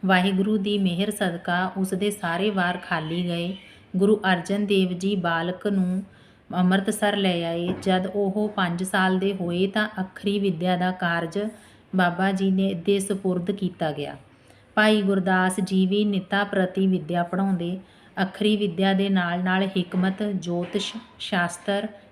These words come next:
ਖੇਤੀਬਾੜੀ, ਨੀਤੀ ਵੀ ਬਾਬਾ ਜੀ ਨੇ ਸਿਖਲਾਈ। ਯੁੱਧ ਵਿੱਦਿਆ ਦੀ ਸਿਖਲਾਈ ਭਾਈ ਜੇਠਾ ਜੀ ਨੇ ਕੀਤੀ।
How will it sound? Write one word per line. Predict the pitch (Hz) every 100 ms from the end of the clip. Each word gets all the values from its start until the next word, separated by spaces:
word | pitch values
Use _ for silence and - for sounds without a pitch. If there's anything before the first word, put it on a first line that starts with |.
| -
ਖੇਤੀਬਾੜੀ, | 202 190 - 196 196 196 208
ਨੀਤੀ | 202 202 190 - 202 196
ਵੀ | 196
ਬਾਬਾ | 196 185 165 175
ਜੀ | 175 185
ਨੇ | 190
ਸਿਖਲਾਈ। | 185 185 156 147 143 - - - - - -
ਯੁੱਧ | 202 208 190
ਵਿੱਦਿਆ | 226 202 190 196
ਦੀ | 208
ਸਿਖਲਾਈ | 190 196 196 185 190
ਭਾਈ | 190 214 202
ਜੇਠਾ | 180 175 185 190
ਜੀ | 185
ਨੇ | 185 190
ਕੀਤੀ। | 190 170 - 180